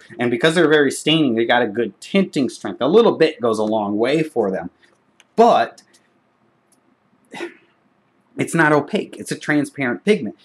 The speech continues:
And there doesn't matter how many layers I build up and put on here, it will always be transparent because the nature of the pigment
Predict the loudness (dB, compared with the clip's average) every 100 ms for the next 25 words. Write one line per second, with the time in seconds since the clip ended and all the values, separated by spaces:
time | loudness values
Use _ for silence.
0 | _ 4 4 4 2 2 2 2 2 0
1 | -2 -2 2 4 4 2 2 4 4 2
2 | 0 4 2 4 2 0 -6 -4 -2 0
3 | 2 0 -2 0 2 2 -2 4 4 4
4 | 0 -2 -6 -8 -10 -10 -6 -6 -8 -6
5 | -6 -4 -2 -2 -2 -2 2 0 0 2
6 | 0 0 0 4 4 2 -6 _ _ -4
7 | -2 0 -4 -6 -18